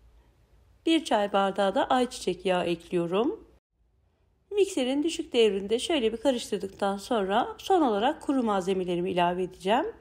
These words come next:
Bu arada kullanmış olduğum tüm malzemeleri açıklama kısmına detaylı bir şekilde ekleyeceğim.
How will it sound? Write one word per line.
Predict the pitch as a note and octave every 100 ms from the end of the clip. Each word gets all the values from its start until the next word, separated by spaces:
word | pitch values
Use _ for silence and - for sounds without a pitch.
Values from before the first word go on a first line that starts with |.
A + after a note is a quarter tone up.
| - - - - - -
Bu | F#4+
arada | F#4 D4 C#4 C#4+
kullanmış | D#4 C#4+ C#4+ C#4+ D4 C4
olduğum | A3+ A3+ B3+
tüm | - D4+
malzemeleri | C4+ A3 G3+ G3+ G3 F#3 A3 D4+ - -
açıklama | C4 - C#4 C4
kısmına | C4 - G#3+ G#3+ A#3+
detaylı | A#3+ A#3+ A#3 A#3
bir | A3
şekilde | G#3 G3+ F3
ekleyeceğim. | G3 - G#3 - G3+ D#4